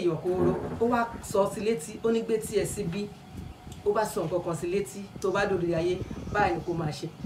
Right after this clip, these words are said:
Gbogbo àkókò tí ó ń sọ̀rọ̀ fún oyin, agbọ́n wà lẹ́yìn ilẹ̀kùn, ó ń fetí kọ́ ohun tí bí ti rí ń sọ. Oyin dé ilé ayé, ó bá tiẹ̀ lọ. Agbọ́n náà lọ kúnlẹ̀ síwájú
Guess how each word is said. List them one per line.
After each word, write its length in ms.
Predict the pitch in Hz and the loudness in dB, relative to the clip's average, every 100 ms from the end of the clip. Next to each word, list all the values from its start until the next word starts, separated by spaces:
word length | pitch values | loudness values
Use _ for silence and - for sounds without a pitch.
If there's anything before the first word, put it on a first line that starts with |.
| - - - - - - | -8 -8 -14 -16 -6 2
Gbogbo 220 | 277 262 | 6 8
àkókò 420 | - 247 294 262 - | 10 8 8 6 6
tí 320 | 170 185 247 - - - - - | -2 -2 -4 -8 -16 -16 -18 0
ó 100 | 233 254 | 4 4
ń 40 | |
sọ̀rọ̀ 400 | - 226 170 143 | 4 4 4 0
fún 360 | - 165 165 180 - | -4 -4 -4 -2 4
oyin, 340 | 175 175 175 - - - | 6 6 2 -4 -16 4
agbọ́n 340 | 240 254 320 339 | 6 10 10 12
wà 140 | 311 208 | 12 12
lẹ́yìn 540 | 220 262 254 202 196 185 180 | 8 6 6 4 2 -2 -4
ilẹ̀kùn, 500 | 180 170 170 175 175 - - | -2 -2 0 -2 -4 -12 -4
ó 60 | 214 | 0
ń 60 | 226 | 0
fetí 380 | 202 180 - 220 - | 0 -2 -2 -8 -4
kọ́ 220 | 202 196 196 - - - - | -2 -2 -4 -12 -16 -16 -10
ohun 180 | 180 175 - | -4 -4 -4
tí 360 | 190 196 190 190 - - - 160 | -6 -4 -4 -8 -10 -12 -12 -6
bí 120 | 190 | -4
ti 260 | 165 175 170 | -2 0 2
rí 120 | 170 | 2
ń 40 | |
sọ. 200 | 160 - 135 - - - - - | 0 -4 -8 -8 -10 -12 -4 8
Oyin 320 | 226 247 254 | 10 10 6
dé 300 | 233 233 226 | 10 10 10
ilé 240 | 214 202 214 | 4 4 6
ayé, 340 | 190 208 208 - - - - - - - - - - - - | 8 6 6 0 -18 -18 -14 -2 -2 -2 -10 -16 -16 -18 -6
ó 40 | 180 | -2
bá 200 | 190 151 | 2 0
tiẹ̀ 340 | - 151 143 | 0 -4 -2
lọ. 80 | 139 139 - - - | -4 -8 -12 0 8
Agbọ́n 260 | 240 302 | 8 10
náà 100 | 277 | 8
lọ 100 | 202 196 | 8 6
kúnlẹ̀ 260 | 240 240 170 | 6 4 4
síwájú 320 | 175 196 185 | 4 4 4